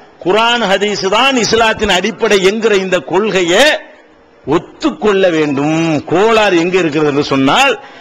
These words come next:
தௌஹீத் ஜமாத்தில் மாத்திரம் இந்த கொள்கை இருக்குது. இப்போ நம்ம சொல்லுகிறோம், நாம சொல்லக்கூடிய கருத்துக்கள் தவறு என்று குர்ஆன்ல இருந்து காட்டினால்,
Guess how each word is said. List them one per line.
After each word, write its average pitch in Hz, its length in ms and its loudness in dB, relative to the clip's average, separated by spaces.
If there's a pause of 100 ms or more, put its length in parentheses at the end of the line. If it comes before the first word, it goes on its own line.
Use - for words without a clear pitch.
(160)
தௌஹீத் 247 400 2
ஜமாத்தில் 208 480 0
மாத்திரம் 185 340 -2
இந்த 175 140 -6
கொள்கை 170 360 -2
இருக்குது. 151 240 -6
இப்போ 262 220 -2
நம்ம 214 160 -2
சொல்லுகிறோம், 156 400 -2 (400)
நாம 214 320 0
சொல்லக்கூடிய 214 580 0
கருத்துக்கள் 180 480 -2
தவறு 185 340 0
என்று 180 220 -2
குர்ஆன்ல 190 420 -2
இருந்து 180 200 -2
காட்டினால், 185 680 -2